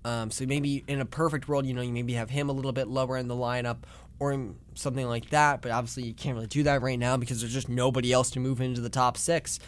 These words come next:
And, I mean, if you were to put Frost there, I mean, you have no centers. They don't have an extra center right now. They just put Connor Bunnaman on the taxi squad. It sounds like he's gonna play tonight.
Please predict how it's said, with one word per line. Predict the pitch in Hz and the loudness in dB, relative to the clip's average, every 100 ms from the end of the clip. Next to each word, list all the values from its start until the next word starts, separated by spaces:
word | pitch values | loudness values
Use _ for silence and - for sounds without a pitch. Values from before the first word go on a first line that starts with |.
| - - - - | -18 -18 -18 -8
And, | 123 113 113 110 - - | -4 -4 -4 -6 -10 -6
I | 131 | 0
mean, | 147 | 2
if | 156 123 | 4 6
you | |
were | 151 | 4
to | 139 | 4
put | 135 | 2
Frost | - 127 143 143 | 2 6 6 6
there, | |
I | 135 | 2
mean, | 143 | 4
you | 156 | 4
have | 151 | 6
no | 147 143 | 6 4
centers. | - 160 180 127 - | 6 6 4 2 4
They | 165 | 6
don't | 180 | 6
have | 160 170 | 6 2
an | 151 | 2
extra | 120 - 151 | -2 -2 0
center | 135 156 170 | 2 4 4
right | 147 123 113 | 4 2 0
now. | 120 113 - - - | -2 -2 -6 -14 0
They | 156 | 2
just | 151 170 - | 4 2 0
put | 180 151 | -2 0
Connor | 160 151 139 | 4 4 6
Bunnaman | 143 143 | 4 4
on | 127 | 0
the | 120 | 0
taxi | 127 131 - 135 | 0 0 0 -6
squad. | - 120 | -4 -4
It | 117 | -2
sounds | 127 120 | -4 -4
like | 117 | -4
he's | 135 131 | -2 -2
gonna | - 120 | -4 -6
play | 117 - 131 123 | -6 -6 -2 0
tonight. | 113 110 120 123 120 | -2 -2 -2 0 -2